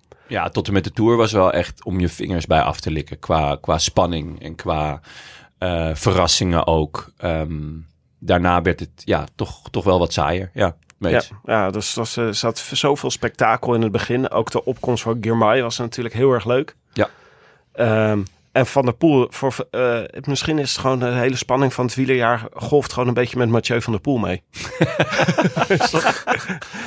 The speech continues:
Speaker 1: Nou, ja, in de Tour was hij al nep, hè? En die was nog wel echt, echt fenomenaal.
Speaker 2: Ja, dat is waar.
Speaker 1: Dus, eh, misschien, misschien dat
Speaker 2: Oké,
Speaker 1: m-,
Speaker 2: misschien niet helemaal.
Speaker 1: misschien dat Van Aert een betere, eh, eh,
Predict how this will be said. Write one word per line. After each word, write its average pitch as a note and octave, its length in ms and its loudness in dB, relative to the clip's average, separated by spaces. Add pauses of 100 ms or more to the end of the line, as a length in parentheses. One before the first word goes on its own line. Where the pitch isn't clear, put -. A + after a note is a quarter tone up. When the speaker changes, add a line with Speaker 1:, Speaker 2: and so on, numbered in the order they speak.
(420)
Speaker 1:
Nou, F2 320 2 (100)
ja, F2+ 320 0
in G2+ 100 -8
de G#2 80 0
Tour B2+ 260 4
was A2+ 160 2
hij G#2+ 80 2
al F#2 80 4
nep, F2 200 -2
hè? E2+ 100 -2 (520)
En F2 100 -6
die F2 100 2
was F#2 160 4
nog F#2 120 0
wel F2 300 4
echt, - 360 -8 (100)
echt E2 260 -6
fenomenaal. D#2 580 -4 (280)
Speaker 2:
Ja, G2+ 160 -2
dat - 140 -12
is F2 140 -12
waar. D#2 240 -6
Speaker 1:
Dus, E2+ 320 -2
eh, E2+ 140 4
misschien, A#2+ 460 0
misschien A#2 260 -4
dat A2+ 120 0 (140)
Speaker 2:
Oké, A2 240 0
Speaker 1:
m-, A2+ 100 2
Speaker 2:
misschien C3 280 4
niet B2+ 180 6
helemaal. A2 260 4
Speaker 1:
misschien F#2 240 2
dat C#3 140 0
Van B2+ 140 0
Aert C3+ 280 2
een B2 80 4
betere, G2+ 380 2
eh, D2+ 600 -4 (100)
eh, - 300 -8